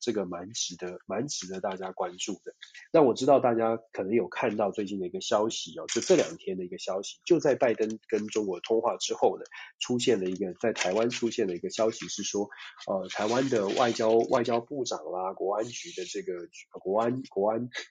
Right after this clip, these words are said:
这个国安会的秘书长好像跟美方要求要做，呃，台湾驻美外代表处证明的问题，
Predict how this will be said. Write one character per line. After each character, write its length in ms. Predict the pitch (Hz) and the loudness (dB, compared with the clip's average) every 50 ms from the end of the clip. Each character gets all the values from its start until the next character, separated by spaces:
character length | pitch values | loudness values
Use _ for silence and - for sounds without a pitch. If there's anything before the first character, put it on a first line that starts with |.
| _ _ _ _ _ | _ _ _ _ _
这 140 | - - 107 | -8 -8 -4
个 120 | 98 98 92 | -4 -4 -2
国 200 | - 98 107 113 | 0 2 4 4
安 140 | 123 131 | 4 2
会 120 | 127 139 117 | 2 0 0
的 120 | 104 101 | 0 0
秘 180 | 113 139 135 120 | 2 2 2 2
书 160 | - 123 120 | 2 0 0
长 220 | 117 - - - - - - | 0 0 -4 -6 -6 -4 -4
好 180 | 98 90 87 | -4 -4 -2
像 280 | 78 - 160 147 127 117 | -2 0 0 2 0 2
跟 160 | 120 117 110 | 2 0 0
美 200 | 110 101 80 71 | 0 -2 -6 -6
方 280 | - - 104 104 107 113 | -4 -2 -2 -2 0 2
要 220 | 120 110 110 120 | 4 4 4 4
求 260 | 120 - 101 82 82 | 2 0 -6 -6 -4
要 160 | 101 101 95 92 | -4 -4 -4 -6
做， 320 | - - 113 101 92 - - - - - - _ _ _ | -4 -2 0 0 0 -2 -6 -16 -20 -20 -20 _ _ _
呃， 180 | - 87 85 | -6 -6 -6
台 160 | - - 101 | -6 -6 -2
湾 220 | 107 113 117 120 120 123 - - | 0 0 0 0 -2 -8 -12 -8
驻 180 | - - 156 127 | -2 0 2 2
美 160 | 110 85 82 | 2 0 -2
外 220 | - 101 107 101 98 - _ _ | -2 -2 -2 -2 -4 -6 _ _
代 100 | 135 120 | 0 0
表 180 | - - - - | 0 -2 -6 -8
处 200 | - - 120 110 | -8 -6 -6 -6
证 320 | 107 - - 175 151 123 104 | -4 -2 0 0 0 0 -2
明 200 | 78 76 80 85 | -6 -10 -8 -6
的 100 | 104 98 | -4 -2
问 260 | 104 110 98 90 90 | 0 0 0 -2 -4
题， 220 | - - 78 80 | -10 -14 -18 -18